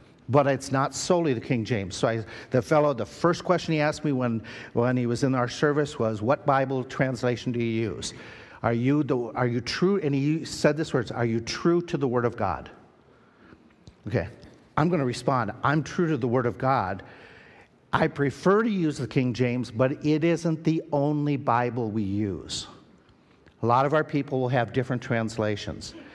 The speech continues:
His comment to me was, "Nobody's perfect." And I guess there's, there's sin in every church.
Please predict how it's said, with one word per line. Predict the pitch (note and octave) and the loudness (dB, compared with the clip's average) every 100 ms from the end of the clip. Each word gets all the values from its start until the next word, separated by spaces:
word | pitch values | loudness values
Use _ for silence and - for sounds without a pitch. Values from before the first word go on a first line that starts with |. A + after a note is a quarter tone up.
| - - | -20 -20
His | - B2+ | -4 -4
comment | B2+ D3+ D#3 D#3 - | 0 0 2 0 -2
to | D3 | 0
me | D3 | 0
was, | B2+ A#2 A2+ - - | 2 0 -2 -6 -6
"Nobody's | C3 B2+ C3 C#3 C3+ B2+ | 0 2 2 0 -2 -6
perfect." | C3+ G#2+ F2+ A#1 - - - _ _ _ _ - - - - - | -4 -4 -2 -10 -12 -18 -20 _ _ _ _ -20 -20 -20 -20 -4
And | A2+ | -2
I | |
guess | G#2+ C3 C3 | 2 0 0
there's, | - C3+ B2 - - | -2 -2 -2 -6 -2
there's | B2+ A#2+ A#2 | 0 0 -2
sin | - - C#3 D3 D3 - | -2 0 2 0 -2 0
in | B2 A#2+ A#2 | 0 0 0
every | C3+ A#2+ A#2+ | 2 2 0
church. | - - F#2+ - - | -2 -4 -4 -6 -10